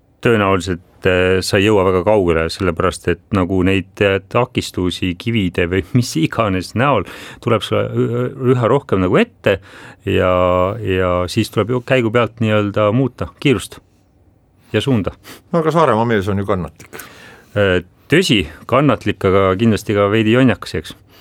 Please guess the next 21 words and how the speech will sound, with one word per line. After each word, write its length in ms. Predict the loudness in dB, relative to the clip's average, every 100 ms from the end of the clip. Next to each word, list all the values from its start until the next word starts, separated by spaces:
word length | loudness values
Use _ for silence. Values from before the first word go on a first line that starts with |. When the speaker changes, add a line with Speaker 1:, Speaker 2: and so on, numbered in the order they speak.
| -20 -20 -18 -8
Speaker 1:
<laughs> 1000 | 0 0 0 -2 0 0 0 -2 -4 -8
See, 280 | -2 2 2
seda 240 | 2 2 2
ta 120 | 4
on, 100 | 2
aga, 260 | 2 2 2 0 0
aga 360 | 0 -2 0 0 2 2 2 0 -4 -6 -6 -6
eks 180 | -4 -2
need, 260 | -2 -2 -4 -2 -2
eks 140 | -4
need 140 | -2 0
juured 260 | 2 2 2
on 140 | 0 -2
seda 320 | -4 0 0
nii-öelda 460 | 0 0 0 -2 -4 -6 _ _ _ _ _ _ _ -2
karmid 320 | 0 0 0
Saaremaa 360 | 0 0 0 0
tuuled 300 | 2 2 0
on, 140 | 0 0 0 -2
äh, 800 | -2 -2 -2 -4 -6 -16 _ -10
seda 460 | -4 -4 -2 0